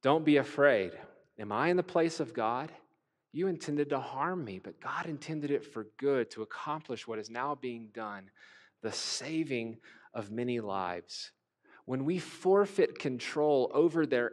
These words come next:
outcome, what we're saying is, "I am not in control of justice." Why? Because I'm not God. God is in control of justice. He can handle that. If I have to handle that, I'm going to mess it up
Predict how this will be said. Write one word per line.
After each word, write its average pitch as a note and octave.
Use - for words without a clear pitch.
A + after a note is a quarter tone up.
outcome, B2+
what C#3
we're D#3
saying D3+
is, A#2+
"I E3
am G3+
not D3+
in D#3+
control C3
of A#2
justice." -
Why? D#3
Because C#3+
I'm D3
not E3+
God. C#3+
God E3+
is D#3
in C3
control G#2+
of F#2+
justice. -
He -
can G3+
handle D3
that. F#2
If C3+
I E3+
have G3
to D#3
handle F3+
that, F3+
I'm G3+
going G3
to E3+
mess E3+
it E3
up F3+